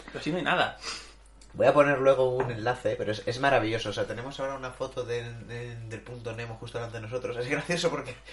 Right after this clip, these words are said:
Speaker 2: uno de los radios termina en Pascua y el otro termina en la Antártida. O sea,
Speaker 1: O sea,
Speaker 2: la
Speaker 1: para... que nos hagamos idea, eh, el punto Nemo, según estamos viendo la foto, si vamos noventa grados para abajo, ¿no?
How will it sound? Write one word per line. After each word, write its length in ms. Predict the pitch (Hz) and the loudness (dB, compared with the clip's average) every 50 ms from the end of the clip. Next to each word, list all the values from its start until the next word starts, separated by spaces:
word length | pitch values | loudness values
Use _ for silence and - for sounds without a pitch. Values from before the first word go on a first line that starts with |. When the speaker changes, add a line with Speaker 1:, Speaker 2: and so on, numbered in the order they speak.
| - - - | -18 -6 -4
Speaker 2:
uno 180 | 131 131 139 147 | -4 -2 -2 0
de 40 | |
los 140 | 147 147 139 | 0 0 2
radios 320 | 131 139 143 147 151 147 - | 4 4 4 4 2 -2 -4
termina 340 | 135 123 123 131 139 139 | -6 -6 -6 -4 -4 -4
en 80 | 127 110 | -4 0
Pascua 560 | - 135 143 - - - 117 131 135 - - - - - - - - | 2 2 2 2 2 2 4 4 4 2 -4 -14 -20 -20 -20 -18 -8
y 80 | - 113 | 0 2
el 60 | 127 | 2
otro 200 | 135 160 165 156 | 4 6 4 6
termina 360 | 156 139 127 131 143 156 156 | 6 4 4 2 0 -2 -2
en 80 | 135 113 | 0 0
la 100 | 98 95 | -2 -2
Antártida. 560 | 98 95 - - - - 101 90 - - - - - - - | -2 2 2 2 2 2 -2 -8 -10 -10 -12 -16 -20 -10 -4
O 60 | 110 | -2
sea, 240 | - - - 139 120 | -2 0 4 4 6
Speaker 1:
O 40 | 123 | 8
sea, 100 | 139 139 | 8 6
Speaker 2:
la 100 | - - | 6 6
Speaker 1:
para... 360 | - 139 135 135 135 131 135 | 6 6 8 8 6 4 4
que 80 | - 147 | 0 -4
nos 120 | 139 - - | -4 0 0
hagamos 200 | 156 170 165 - | 0 0 0 -4
idea, 420 | 170 170 175 185 202 - - - - | -4 -4 -2 -2 -2 -2 -4 -6 -4
eh, 240 | - 151 143 139 135 127 | 0 2 2 4 2 2
el 100 | 127 127 | -2 -4
punto 320 | - 156 165 165 170 156 | -6 -6 -6 -4 -4 -4
Nemo, 440 | 151 160 175 196 226 262 285 - - - - - | -2 -2 0 2 2 0 0 -2 -10 -20 -20 -12
según 260 | - - 143 143 156 | -2 0 0 0 2
estamos 240 | - 170 165 165 160 | 2 2 2 2 0
viendo 180 | 165 160 147 | -2 0 2
la 140 | 143 135 135 | 2 2 2
foto, 380 | - 165 165 165 - 214 220 214 | 0 -2 -2 0 2 0 0 0
si 160 | - - 143 | -2 -2 -2
vamos 280 | 147 156 170 175 160 160 | 0 0 0 -2 -2 -2
noventa 420 | 151 135 139 156 170 170 170 160 156 | -2 -2 0 0 0 2 2 2 4
grados 280 | 151 151 156 156 147 - | 2 2 2 2 0 2
para 260 | - 143 131 131 127 | 4 4 4 4 6
abajo, 500 | 123 135 151 - - 233 254 - - - - - - - - - - - - - - | 6 6 6 6 4 2 0 0 -2 -10 -20 -20 -20 -20 -20 -20 -20 -20 -20 -10 -2
¿no? 320 | 143 165 202 294 - | 0 2 2 2 0